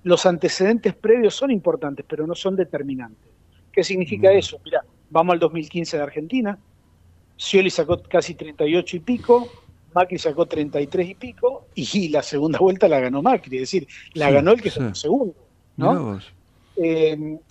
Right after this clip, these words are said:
Speaker 1: en la región, en Uruguay y en Brasil, tuvimos balotaje para definir las presidenciales y se definieron por un punto. La de Macri con Scioli se definió por tres puntos de diferencia.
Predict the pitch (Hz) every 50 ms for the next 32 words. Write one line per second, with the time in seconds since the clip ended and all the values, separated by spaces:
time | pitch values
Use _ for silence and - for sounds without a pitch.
0 | - - - 185 190 190 180 170 175 175 - - - 302 302 254 214 175 165 165
1 | 160 160 156 165 202 233 247 240 226 202 165 156 156 156 160 165 - - - 233
2 | 233 226 - - - 165 175 180 180 180 180 180 156 147 180 190 - - 180 208
3 | 202 - _ _ _ _ - 143 139 139 135 - - 143 147 160 165 - - 165
4 | 147 - 170 165 196 190 - 214 180 170 190 208 - _ _ _ _ _ _ _
5 | - 170 - - 170 160 - - 175 170 220 226 208 165 139 165 170 180 165 -
6 | - 285 254 170 - - 117 107 - _ _ _ _ _ _ _ _ _ _ 185
7 | 156 156 156 160 160 170 214 247 - - 208 180 180 170 165 160 - - 240 240
8 | 214 - 180 160 - - 160 156 185 185 - 170 143 - 180 175 - - 247 254
9 | 233 175 147 127 - - 120 110 107 104 107 - _ 113